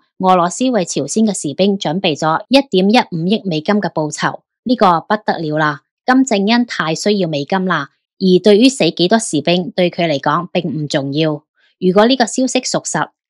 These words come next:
金正恩真係有可能會派兵，而且朝鮮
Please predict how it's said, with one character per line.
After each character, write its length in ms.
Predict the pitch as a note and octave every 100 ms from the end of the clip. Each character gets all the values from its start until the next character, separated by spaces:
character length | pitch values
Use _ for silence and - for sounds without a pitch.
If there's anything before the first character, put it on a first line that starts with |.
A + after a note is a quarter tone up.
| -
金 180 | A#3+
正 220 | B3+ G3 F#3
恩 200 | G#3+ A3
真 220 | A#3+ A#3+
係 140 | G#3
有 200 | C#3+ C#3+
可 180 | D#3+ E3+
能 160 | F#3+ D3
會 120 | D3
派 220 | D3 D3+
兵， 320 | D3+ E3+ F3+ - _ -
而 100 | E3+
且 160 | G3
朝 140 | G#3 F3
鮮 340 | D3 G3 G3